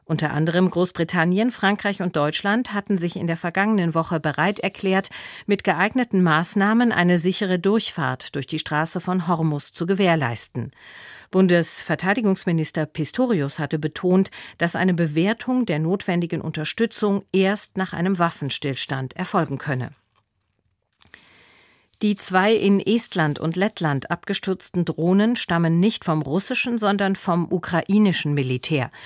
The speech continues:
Das teilten die Regierungen in Tallinn und Riga mit. Zunächst hatte es geheißen, es handle sich um russische Drohnen. Diese hätten russische Ziele am finnischen Meerbusen treffen sollen, seien aber vom Kurs abgekommen.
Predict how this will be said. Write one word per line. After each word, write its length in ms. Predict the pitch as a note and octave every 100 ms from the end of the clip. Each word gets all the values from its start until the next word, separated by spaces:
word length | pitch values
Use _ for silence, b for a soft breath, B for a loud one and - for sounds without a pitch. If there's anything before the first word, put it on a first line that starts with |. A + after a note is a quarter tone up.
| B B
Das 240 | - D3+ -
teilten 400 | F3 D3+ - D3+
die 100 | D3+
Regierungen 640 | D3+ D3 F#3 G3 F3+ E3+
in 280 | E3+ D3 C#3+
Tallinn 440 | - E3 F3 G3+ G#3+
und 300 | G#3 F#3+ F3
Riga 380 | F3+ D#3+ C#3+
mit. 280 | C3 B2+ - B B B -
Zunächst 420 | G3 F#3 A#3 -
hatte 180 | A#3 D#3+
es 140 | F3
geheißen, 420 | F3 F3 F#3 -
es 140 | D#3 F3+
handle 260 | D3+ D3
sich 220 | D3+ D3+
um 100 | E3
russische 480 | E3+ F3 - G#3 F3+
Drohnen. 460 | D#3+ C#3 C#3 A#2+ A#2+ _ B B B B -
Diese 220 | E3+ E3+
hätten 320 | E3+ - F3
russische 640 | - D#3+ G3 A#3+ - F3+
Ziele 580 | - - F#3 F3+ G#3 C4
am 200 | - F#3
finnischen 580 | E3+ A3 A3+ A3+ - F3+
Meerbusen 640 | F3 G3+ G3+ E3+ D3+ D#3 C#3+
treffen 400 | - E3 - F3+
sollen, 420 | D#3+ D#3 A3 B3
seien 380 | F3 D#3 F3+ G#3
aber 300 | D#3 D#3 E3
vom 240 | F#3 E3+
Kurs 340 | - G#3+ G#3+
abgekommen. 720 | - - - C3+ C#3+ C3 B2